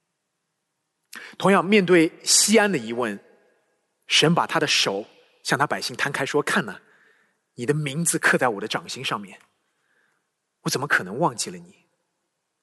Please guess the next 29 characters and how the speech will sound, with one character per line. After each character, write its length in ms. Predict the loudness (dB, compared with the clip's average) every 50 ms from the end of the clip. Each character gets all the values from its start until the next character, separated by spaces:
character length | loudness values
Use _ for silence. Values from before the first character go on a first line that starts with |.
| _
我 60 | -10 -8
怎 100 | -8 -8
么 80 | -6
可 140 | -6 -6 -6
能 140 | -6 -10 -10
离 60 | -8
弃 260 | -4 -4 -4 -4 -4
你 140 | -10 -16 -20
呢？” 140 | _ -20 _ _ _ _ _ _ _ _ _ _ _ _ _ _ _ _ _ _ _ _ _ _ _ _ _ _ _ _ _ _ _ _ _ _ _ _ _ _ _ _ _ _ _ _ _ _ _ _ _ -20 -20 -20 -20 -20 -20 -20 _ _ _
我 60 | -12
们 40 | -4
再 100 | -2 -2
看 180 | -2 -2 -4 -2
十 160 | -2 -2 0
六 160 | 0 -2 -2 -4 -8
到 120 | -12 -8 -8
十 120 | -6 -2
八 160 | 0 0 0
节 240 | 0 -4 -16 -18 -20 _ _ _ _ _ _ _ _ _ _ _ _ _ _ -20 _ -20 -20 _ _ _ _ _ _ _ _ _ _ _ _ _ _ _ _ -4
，“你 80 | 0
的 80 | 0 2
城 220 | 2 2 0 0
墙 340 | 0 0 0 0 -2 -2 -8
常 200 | -6 -4 -4 -2
常 140 | -2 -4 -2
在 140 | 0 0 0
我 100 | 0 0
面 220 | -2 -2 -2 -2
前， 320 | -4 -6 -8 -8 -12 -12